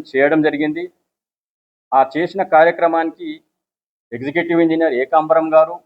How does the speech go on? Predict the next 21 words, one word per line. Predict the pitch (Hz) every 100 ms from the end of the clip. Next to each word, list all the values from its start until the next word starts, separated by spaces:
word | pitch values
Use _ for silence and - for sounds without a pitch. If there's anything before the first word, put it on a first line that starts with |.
| _ _ _ 139
మరియు | 143 147 135 117 _ _ _ _ _ 110
అసిస్టెంట్ | - 165 156 156
ఇంజనీర్ | 151 151 147 139 - _ _ _ _ -
అన్సారీ | 123 165 160 156
గారు | 156 147
కూడా | 156 175 - _ _ _ _ _ _ _ _ _ _ _ _ 131
వచ్చి | 131 160
వివరించడం | 143 143 151 156 147
జరిగింది. | 143 143 147 156 180 _ _ _ _ _ _ _ _ _ _
దాని | 139 139
తర్వాత | 147 185 190 190 151 151 _ _ _ _ _ _ _ 143
పని | 175 160 160
ఏమాత్రం | 180 190 190 190 190
కూడా | 190 180 151 - _ _ _ _ _ _ _ _ 127
అక్కడ | 160 147 147
చేయకపోవడంతో | 170 180 175 170 165 156 185 202 - _ _ _ _ _ _ _ _ _ _ _
మా | 123 123
కార్పొరేటర్ | 147 160 175 170 170
శ్రీమతి | 170 156 151
శ్వేతారెడ్డి | - 160 170 160 156 151
గారు | 151